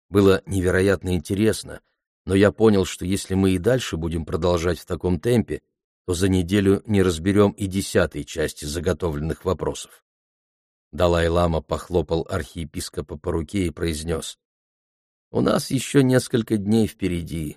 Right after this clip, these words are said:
успеем. Но если интервью будет длиться всего полчаса или час, придётся отвечать кратко".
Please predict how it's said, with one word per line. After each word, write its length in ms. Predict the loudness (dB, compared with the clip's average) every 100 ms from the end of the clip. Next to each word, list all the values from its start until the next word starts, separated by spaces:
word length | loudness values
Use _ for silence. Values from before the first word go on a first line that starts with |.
| _
успеем. 760 | -4 -4 -2 0 0 0 -4 -12 _ _ _ _ _ _ _ _ 0
Но 80 |
если 440 | 6 6 4 2 4
интервью 560 | 4 4 2 0 2 4
будет 380 | 4 0 0 0
длиться 420 | 0 0 0 -4
всего 320 | -2 2 2
полчаса 680 | 2 0 0 -4 -2 2 2
или 200 | 2 -2
час, 500 | -4 -4 -4 -8 -16 _ _
придётся 560 | -4 -2 -2 -4 2 0
отвечать 540 | 2 -6 4 4 4
кратко". 520 | 0 0 0 -6 -20